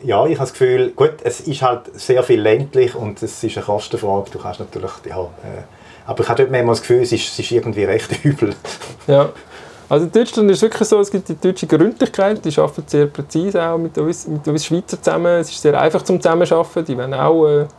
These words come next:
Speaker 2: sehr, sehr miteinander arbeiten. Ähm, man, man erreicht dort etwas,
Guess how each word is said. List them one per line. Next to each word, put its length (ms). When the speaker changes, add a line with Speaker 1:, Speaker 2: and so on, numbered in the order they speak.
Speaker 2:
sehr, 380
sehr 160
miteinander 680
arbeiten. 320
Ähm, 180
man, 180
man 40
erreicht 440
dort 180
etwas, 460